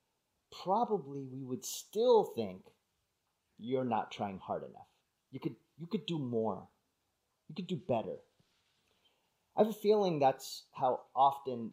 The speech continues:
we think of Christianity. Martyn Lloyd-Jones, the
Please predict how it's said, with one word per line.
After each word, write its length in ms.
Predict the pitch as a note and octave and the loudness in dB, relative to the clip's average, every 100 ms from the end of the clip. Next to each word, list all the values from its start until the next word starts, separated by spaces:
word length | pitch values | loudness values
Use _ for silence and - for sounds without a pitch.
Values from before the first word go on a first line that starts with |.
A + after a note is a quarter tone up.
| - | -10
we 100 | C3 | -10
think 300 | C3 B2 A#2+ | -8 -8 -6
of 120 | G#2+ | -8
Christianity. 720 | - G#2+ - G#2 F#2 F2 - - _ _ _ _ _ _ _ _ _ _ A#2 | -6 -6 -6 -8 -8 -10 -16 -20 _ _ _ _ _ _ _ _ _ _ 2
Martyn 240 | C#3+ D3+ | 2 6
Lloyd-Jones, 800 | C#3 C3 C3 A2+ G#2 - - - _ _ | 2 4 2 2 -2 -8 -16 -20 _ _
the 220 | F#2 F#2 | -10 -10